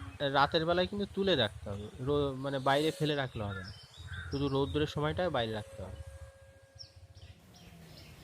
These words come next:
এটা তিন দিন পর, তিন দিনের রৌদ্রে পেয়ে বীজগুলো বেশ ভালোই শুকিয়ে গেছে। এবার এটা কিন্তু সংরক্ষণ করে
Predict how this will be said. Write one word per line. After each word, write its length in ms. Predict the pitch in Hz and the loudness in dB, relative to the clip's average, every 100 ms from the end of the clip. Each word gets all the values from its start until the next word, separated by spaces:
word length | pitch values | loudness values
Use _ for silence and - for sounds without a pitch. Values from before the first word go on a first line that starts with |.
| 156 | 10
এটা 140 | 185 - 190 | 10 8 4
তিন 120 | 190 196 | 4 6
দিন 120 | 214 180 | 4 6
পর, 140 | 110 90 - - - - 165 | 6 4 -4 -20 -20 -2 4
তিন 140 | 175 180 | 4 6
দিনের 240 | 196 202 180 165 | 6 8 10 10
রৌদ্রে 340 | 165 160 170 175 | 10 8 4 6
পেয়ে 180 | 143 117 - - - - 143 | 4 2 -8 -20 -20 -10 2
বীজগুলো 380 | 160 160 170 170 156 | 4 4 4 4 6
বেশ 160 | 160 156 - - - - - - - - - 139 | 4 4 -6 -14 -16 -14 -12 -12 -12 -12 0 6
ভালোই 260 | 170 214 190 | 10 10 8
শুকিয়ে 300 | 165 156 139 | 4 4 2
গেছে। 200 | 107 - - - - - - - | 2 -2 -10 -10 -10 -10 -4 6
এবার 140 | 170 175 | 10 10
এটা 120 | 160 170 | 10 6
কিন্তু 180 | 180 190 185 | 4 0 2
সংরক্ষণ 500 | 156 147 151 - 170 170 | 4 4 2 0 -4 0
করে 140 | 165 | 2